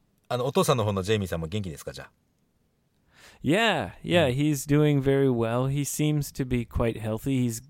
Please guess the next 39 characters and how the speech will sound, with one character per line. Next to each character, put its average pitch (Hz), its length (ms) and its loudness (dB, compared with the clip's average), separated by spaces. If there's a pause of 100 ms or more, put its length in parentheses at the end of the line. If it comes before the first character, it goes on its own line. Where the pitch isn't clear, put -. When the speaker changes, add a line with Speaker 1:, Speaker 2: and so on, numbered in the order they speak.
(520)
Speaker 2:
he's 120 220 -6
getting 127 380 4
a 107 60 0
little 113 280 2
older 107 400 0
now. 117 380 -6 (720)
Speaker 1:
ま - 80 -18
あ、 - 20 -16
そ - 140 -14
り - 40 -18
ゃ - 40 -18
そ 117 120 -12
う - 20 -8
で 120 60 -18
す - 120 -16
よ 110 100 -10
ね。 - 60 -20 (300)
そ - 120 -12
り - 20 -8
ゃ 139 40 -10
そ - 100 -6
う 151 40 -2
で 143 60 -14
す - 100 -12
よ。 160 80 -10 (240)
う 131 40 -10
ん。 110 380 -6 (1000)
Speaker 2:
Yeah, 117 240 -4
he's 117 300 0
in 127 80 2
his 113 240 0
seventies. - 1000 -4 (600)
Speaker 1:
あ、 135 320 -4 (840)
セ-、 - 320 -8
セ - 300 -4
ブ 185 120 -4
ン 359 180 -4
テ - 40 -20 (100)
ィ 392 380 -6